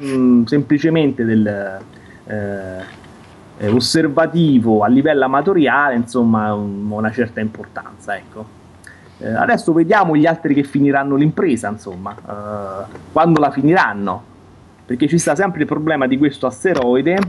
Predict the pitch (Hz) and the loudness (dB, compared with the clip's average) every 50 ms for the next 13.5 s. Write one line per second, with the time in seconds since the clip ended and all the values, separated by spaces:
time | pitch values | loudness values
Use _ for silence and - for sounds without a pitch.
0 | - - - - - - - 120 113 110 110 107 107 107 104 104 101 101 98 101 | -8 -12 -20 -10 -8 -6 -6 -6 -4 -4 -4 -4 -4 -4 -4 -6 -10 -12 -14 -16
1 | 104 - - - - - - - - - - - - - - - - - - - | -18 -20 -20 -20 -20 -20 -20 -20 -20 -20 -20 -20 -20 -20 -20 -20 -20 -20 -20 -20
2 | - - - - - - 165 160 143 - - 139 123 120 120 117 117 131 156 175 | -20 -20 -20 -8 -4 0 0 0 0 0 -2 0 0 0 0 0 0 0 2 2
3 | 226 233 214 - - - 180 156 139 - 170 147 170 208 220 208 180 165 156 147 | 2 2 0 0 -2 -2 -2 0 0 0 0 0 2 2 2 4 4 2 2 2
4 | 151 151 151 160 160 180 180 156 143 135 131 127 131 131 123 - 135 131 127 123 | 2 2 2 2 2 2 0 0 0 2 2 2 2 0 0 0 0 -2 0 0
5 | 120 117 113 110 110 127 135 127 120 - - 120 110 95 - 90 87 92 101 104 | -2 -2 -2 0 0 0 0 0 0 -2 -2 -4 -4 -4 -4 -8 -10 -10 -12 -10
6 | 107 98 - 104 101 98 95 92 92 90 87 85 90 - - 147 156 - - - | -10 -8 -8 -8 -10 -12 -14 -14 -16 -16 -16 -18 -18 -8 -6 -4 -4 -4 -6 -14
7 | - - - - - - - - - - - - 107 107 101 98 95 92 92 90 | -20 -20 -20 -20 -20 -20 -20 -20 -20 -20 -18 -12 -8 -8 -6 -6 -8 -8 -10 -10
8 | 98 110 - - - - - - - 151 147 - - 156 143 139 - 165 175 175 | -12 -12 -14 -18 -20 -20 -10 -4 -4 -4 -2 -2 0 0 0 0 0 0 2 2
9 | 196 214 190 170 151 131 120 120 - 160 147 151 165 180 208 233 226 202 175 151 | 2 2 2 2 0 0 -2 -2 -4 -2 -2 0 2 2 2 2 2 0 0 -2
10 | 160 - - 202 185 170 151 139 139 147 143 165 165 180 190 202 196 - - 208 | -4 -4 -4 -2 -2 -2 -2 -2 -4 -4 -2 0 0 0 0 0 -2 -2 -2 0
11 | 190 170 - 147 143 - 147 131 123 123 127 120 - 160 156 160 165 151 135 120 | 0 0 -2 -4 -6 -4 -2 -2 0 0 0 0 0 -2 -2 -2 0 0 0 0
12 | 117 117 123 123 135 139 - - 151 151 143 196 202 - - - 160 156 156 156 | 0 0 0 0 0 0 0 -2 -2 0 0 0 -2 -2 -2 -2 0 0 2 2
13 | 151 156 156 156 151 - - 143 139 | 2 2 0 -2 -2 -4 -4 -4 -4